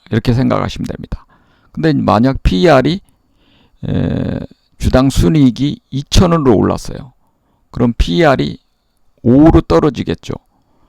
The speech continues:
그러면은 피이알 오 배면은 오 년이면은 원금을 회수할 수가 있고, 만약 피이알이 이까지 떨어졌다. 만약 주당 순이익이 오천 원 돼가지고,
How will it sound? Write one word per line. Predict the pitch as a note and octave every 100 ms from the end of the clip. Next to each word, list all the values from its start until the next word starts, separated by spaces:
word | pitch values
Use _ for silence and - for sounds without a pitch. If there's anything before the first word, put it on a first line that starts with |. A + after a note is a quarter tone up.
| _ _ _
그러면은 | - A#2 B2+ C3+ E3 - _ _ _ _ - -
피이알 | - C#3+ C#3 B2
오 | G2 A2
배면은 | G#2 G#2 G#2 A2 - -
오 | A#2+ A#2 D3
년이면은 | F3 F3 E3 C#3+ B2+ C#3+ E3+ - _ _ _ _ _ _
원금을 | F#2+ G#2 G#2+ A2 G2+ G2+
회수할 | B2 B2+ G#2+
수가 | - - F2+
있고, | E2 - - _ _ _ _ _ _
만약 | - G#2 C3+ D3
피이알이 | - G3 F3+ D#3+ D3 E3 - _ _ _ _ _ _ _ -
이까지 | C3 E3+ - E3+ D3+
떨어졌다. | - C#3 A#2 G#2+ - - - _ _ _ _ _ _ _ _
만약 | F#2+ G2+ -
주당 | - B2+
순이익이 | B2+ - C3 A2
오천 | G#2 C3+ C#3 - C3+
원 | A#2+
돼가지고, | G2+ F2+ E2+ - C3+